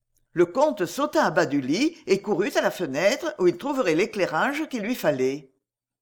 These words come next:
Mais s'il n'avait rien compris à la dépêche quand Philippe la lui avait lue, elle ne fut guère moins obscure quand il la lut lui-même. Que se passait-il donc à Chambray pour qu'elle l'appelât ainsi en toute hâte ? Il n'y avait pas à hésiter, il fallait partir. «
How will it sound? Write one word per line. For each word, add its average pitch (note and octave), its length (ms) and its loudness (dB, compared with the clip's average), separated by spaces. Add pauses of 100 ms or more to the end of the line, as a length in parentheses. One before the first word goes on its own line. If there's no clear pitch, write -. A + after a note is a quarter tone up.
(100)
Mais B3 240 2
s'il A3+ 220 -6
n'avait D#3 160 -2
rien A3 240 -2
compris C4+ 420 0
à E3 40 4
la D3+ 80 4
dépêche G3+ 640 -2
quand C#3 140 -4
Philippe B3+ 400 -4
la F#3 160 2
lui D3+ 160 2
avait C3+ 160 0
lue, E3 400 -2 (300)
elle G3 200 4
ne F#3 60 0
fut D#3 180 -8
guère C#4+ 300 4
moins A3+ 240 -2
obscure C#4 560 -2
quand G3 180 -4
il F3 120 2
la C#3 100 4
lut B3 220 -2
lui-même. C3+ 640 -2 (1000)
Que D#4 140 2
se E4 120 0
passait-il G3+ 500 0
donc G3 240 0
à C#3+ 60 -2
Chambray F#3 580 -2 (180)
pour F#3+ 140 -6
qu'elle F3 240 4
l'appelât A#3+ 440 0
ainsi G3 440 -2
en F3+ 100 0
toute C4+ 280 -2
hâte ? C3 500 0 (680)
Il F3+ 120 -2
n'y F#3 80 0
avait D#3+ 160 0
pas D#4 280 4
à C4+ 60 6
hésiter, F#3 800 2
il F3+ 120 -2
fallait B3+ 280 -2
partir. « - 680 -6